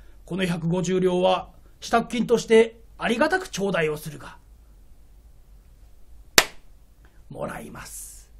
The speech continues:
もらいますよ。これだけのご器量師なんだからもらわないわけありませんよ。ええ。あの、高木様がいらないって言ったら私がいただきます。いや、その方にやるわけにはいかん。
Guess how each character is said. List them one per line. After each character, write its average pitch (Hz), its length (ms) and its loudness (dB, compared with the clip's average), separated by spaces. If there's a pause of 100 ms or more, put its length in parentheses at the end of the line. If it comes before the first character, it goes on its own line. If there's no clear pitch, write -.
(560)
も 175 260 -6
ら 269 200 0
い 294 120 2
ま 302 200 0
す 294 160 -6
よ。 302 180 2
こ 220 180 -4
れ 277 100 2
だ 285 140 2
け 311 100 -2
の 302 140 2
ご 302 160 -2
器 311 140 0
量 311 160 0
師 294 100 -4
な 285 80 2
ん 277 80 0
だ 277 100 0
か 247 80 -2
ら 233 100 4
も 233 160 2
ら 311 120 4
わ 370 60 2
な 381 140 0
い 392 40 0
わ 381 80 2
け 349 80 0
あ 277 80 4
り 311 100 0
ま 349 160 2
せ 392 140 -4
ん 392 60 -2
よ。 330 160 4
え 277 40 6
え。 311 500 4 (180)
あ 233 100 2
の、 247 100 -2
高 285 220 2
木 320 60 4
様 330 180 4
が 320 80 6
い 320 40 4
ら 320 100 8
な 330 80 8
い 330 40 2
っ - 20 0
て 226 40 -12
言 247 60 -8
っ - 20 -8
た 240 60 4
ら 208 60 2
私 277 240 0
が 277 80 8
い - 20 2
た 247 100 0
だ 233 80 0
き 226 80 0
ま 214 120 0
す。 330 140 -12
い 349 40 -14 (500)
や、 151 200 -8 (360)
そ - 160 -10
の 175 100 -6
方 175 220 -2
に 170 140 0
や 160 100 -2
る 170 100 -2
わ 165 120 -2
け 165 120 -4
に 208 100 0
は 370 180 2
い 175 60 -2
か - 100 -4
ん。 - 100 -4